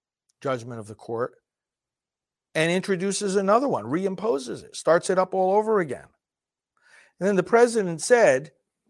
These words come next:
"Well, the bulk of constitutional scholarship says that it's not likely to pass constitutional muster." In other words, here's Biden admitting that he's acting unconstitutionally. But then he says, "Well,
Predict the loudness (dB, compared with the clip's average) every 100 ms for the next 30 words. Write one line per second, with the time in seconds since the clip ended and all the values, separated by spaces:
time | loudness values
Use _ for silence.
0 | _ 4 8 8 8 8 8 6 0 0
1 | -4 -4 -8 -10 -10 -10 -8 -8 -2 2
2 | 2 2 -4 -14 -8 -6 -6 -6 -6 -6
3 | -4 -2 0 0 0 -2 -12 -12 -20 -14
4 | -8 -8 -8 -10 -12 -14 _ _ _ -4
5 | -4 -4 -12 -8 -6 -6 -6 -4 2 2
6 | 0 -4 -10 -6 -4 -2 -2 -4 -6 -4
7 | 0 0 0 -4 -6 -2 -2 -2 -8 _
8 | _ -8 -6 -4 -2 -2 -2 -4 -8 -8
9 | -10 -14 -4 -2 -2 -2 -2 -4 -6 -2
10 | 0 -2 -6 -8 -8 -12 -14 _ _ _
11 | _ _ _ _ _ _ _ _ _ _
12 | _ _ 6 10 10 10 6 8 10 10
13 | 10 6 4 8 10 8 4